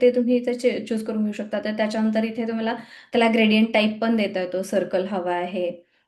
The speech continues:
अ, कोन हवा आहे, मेश हवा आहे, अशा प्रकारे त्याला तुम्ही ॲडजस्ट करून घेऊ शकता. आणि हे आपल्याला पाहिजे तसं झालं की मग add to design करून ते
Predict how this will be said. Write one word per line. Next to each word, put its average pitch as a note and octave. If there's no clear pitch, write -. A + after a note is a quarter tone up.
अ, F#3
कोन A3+
हवा F3+
आहे, F3
मेश A3
हवा F3+
आहे, F3+
अशा G3
प्रकारे F#3+
त्याला F#3
तुम्ही G#3+
ॲडजस्ट F#3+
करून F#3
घेऊ F3
शकता. F3
आणि F#3
हे G#3+
आपल्याला G3+
पाहिजे G#3
तसं G#3
झालं A#3
की -
मग A3
add G3
to G3
design F3+
करून G3
ते -